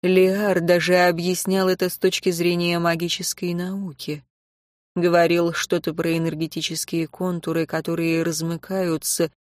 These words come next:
если мы воистину сливаемся с другим человеком на духовном и телесном уровне.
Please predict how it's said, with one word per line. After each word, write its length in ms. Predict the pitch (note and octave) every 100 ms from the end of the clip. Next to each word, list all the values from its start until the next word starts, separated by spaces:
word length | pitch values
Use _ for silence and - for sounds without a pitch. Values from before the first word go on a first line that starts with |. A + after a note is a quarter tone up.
| _ -
если 380 | F3+ F#3+ G3+ F#3
мы 200 | F#3 F3+
воистину 720 | E3+ E3+ E3+ - - E3+ E3
сливаемся 800 | - F3 E3 D#3+ D#3+ D#3 - E3
с 60 |
другим 360 | D3+ D#3+ D#3+ D#3+
человеком 800 | - D#3+ D#3+ D#3+ F#3+ F3+ E3+ D#3+ _ _ _
на 120 | F#3+
духовном 560 | F3+ F#3 - F3 F3 E3+
и 40 |
телесном 580 | E3 E3+ E3+ - F3+ F#3+
уровне. 460 | F#3 C#3+ C#3+ D3